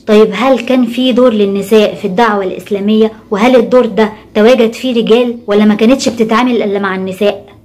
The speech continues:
اه، كان في نساء وصحابيات بتتعامل مع الرجال في حدود،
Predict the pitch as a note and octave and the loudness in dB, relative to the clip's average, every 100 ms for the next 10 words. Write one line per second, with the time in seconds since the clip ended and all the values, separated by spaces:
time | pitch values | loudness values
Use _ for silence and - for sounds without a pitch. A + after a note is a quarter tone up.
0 | - A3 C4+ C4 G#3+ - A#3 A3 A3 A3+ | -8 0 0 0 -6 -4 -2 -2 0 0
1 | A3+ G3+ G3+ G#3 F#3 F#3+ G3+ G#3+ G#3+ G3+ | 0 -6 -8 -6 -4 0 0 0 -2 -4
2 | F#3+ G3+ A3+ G#3+ F#3+ F#3+ F#3+ G3 B3 A#3+ | -4 0 2 2 2 0 2 2 2 0
3 | - - - A3+ - A3 B3 A#3+ A#3 F#3 | -8 -20 -8 -6 -2 0 4 4 4 2
4 | F3+ | -6